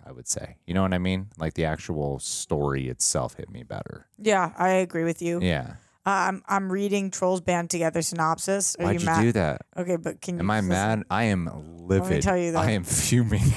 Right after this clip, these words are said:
Speaker 1: <laughs>
Speaker 2: Poppy discovers that Branch was once part of the boy band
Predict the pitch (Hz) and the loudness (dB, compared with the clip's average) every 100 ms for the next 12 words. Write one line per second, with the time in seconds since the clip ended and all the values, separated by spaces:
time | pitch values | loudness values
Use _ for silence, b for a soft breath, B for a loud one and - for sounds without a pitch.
0 | - 285 - _ 202 202 226 220 226 - | 2 0 -4 _ 0 2 0 -4 -4 -2
1 | 185 185 196 190 185 170 - 170 170 185 | 0 2 0 2 2 2 0 -2 0 0
2 | 196 - 190 175 180 190 - - 190 185 | -2 -6 -4 0 0 0 -4 -2 2 2
3 | 190 175 175 143 175 185 185 175 170 165 | 2 0 -2 0 4 4 4 4 4 0
4 | 165 | -2